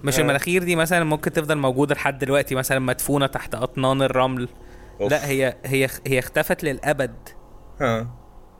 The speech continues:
Speaker 1: مش فاهم ايه
Speaker 2: طيب،
Speaker 1: موتوسيكل
Speaker 2: وبعدين؟
Speaker 1: قد-، ماشي.
Speaker 2: فأنت من ساعتها بقى فهمت الشر بقى.
Speaker 1: ف-، في ساعتها بقى فهمت الشر وبقيت بعمله. <laughs> لا، لا، لا، في ساعتها فهمت ال-،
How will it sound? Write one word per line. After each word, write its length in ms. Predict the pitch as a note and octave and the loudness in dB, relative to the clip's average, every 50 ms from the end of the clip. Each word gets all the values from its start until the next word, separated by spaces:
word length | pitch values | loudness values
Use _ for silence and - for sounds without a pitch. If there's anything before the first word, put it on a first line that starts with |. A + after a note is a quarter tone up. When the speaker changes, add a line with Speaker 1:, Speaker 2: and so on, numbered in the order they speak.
| - - - - - - - - - - - | -20 -20 -20 -20 -20 -20 -20 -20 -20 -14 -12
Speaker 1:
مش 120 | C3+ - - | -12 -6 -4
فاهم 120 | A#3 B3 | -4 -2
ايه 60 | A3 | -2
Speaker 2:
طيب، 100 | B3+ C#4 | -2 -2
Speaker 1:
موتوسيكل 280 | C4+ B3 - B2 A#2+ - | -2 2 2 2 2 2
Speaker 2:
وبعدين؟ 360 | A2 - G#3 - A2+ A#2 E3+ | 2 2 2 2 2 2 2
Speaker 1:
قد-، 160 | E3+ - - - - - - - - - | 0 -2 -4 -12 -18 -20 -18 -18 -16 -8
ماشي. 200 | - C3 B2+ - | -6 -6 -4 2
Speaker 2:
فأنت 200 | - A#2+ A#2+ B2 | 2 2 4 4
من 280 | C#3 G#2 G2+ G#2+ G#2+ G#2+ | 2 0 0 -4 -6 -4
ساعتها 320 | - A2 G#2+ C3 C3 D#3 | 0 2 2 2 2 2
بقى 180 | B2 B2 B2 B2 | 2 2 2 0
فهمت 260 | B2 B2+ A#2+ A#2+ A#2+ | 0 -2 -4 -4 -4
الشر 400 | A#2+ A#2+ - A#2+ G#2+ - - E2+ | -6 -6 -2 -2 -2 -2 -4 -10
بقى. 120 | D2+ - - - - - - - - - - - | -12 -14 -16 -16 -20 -20 -20 -20 -20 -20 -12 -6
Speaker 1:
ف-، 140 | - - C#3+ | 0 2 2
في 320 | C#3 C3 A#2 - - - | 2 2 0 -6 -12 -2
ساعتها 360 | - C3 B2+ D#3 D#3+ - E3+ | 0 2 2 2 2 2 2
بقى 160 | D#3+ D#3+ E3 | 2 2 2
فهمت 280 | - - D#3+ D#3+ E3 - | 2 0 -2 -2 -2 -4
الشر 300 | D3 - - D3+ D#3 E3 | -6 0 2 2 2 4
وبقيت 180 | D3 C#3+ C#3+ C#3 | 2 0 0 2
بعمله. 440 | C3 B2+ A#2+ B2 B2+ B2 A2+ B2 - - - | 0 0 0 2 0 0 0 -2 -8 -10 -4
<laughs> 80 | - | -2
لا، 140 | E3 C#3+ C#3 | 0 0 0
لا، 180 | C#3 C#3 B2 A#2+ | -2 -2 -4 -4
لا، 260 | A#2 A2+ - - A2+ | -6 -8 -10 -12 -14
في 240 | A#2+ B2 A#2 - - | -16 -18 -18 -14 -10
ساعتها 300 | A#2+ A#2 A#2 - - C3 | -10 -10 -10 -10 -12 -8
فهمت 280 | - B2+ B2 B2 A#2+ | -6 -4 -2 -2 0
ال-، 340 | B2 A#2 A#2 C3+ A#2+ A#2 A#2+ | -2 -2 -2 -4 -4 -6 -8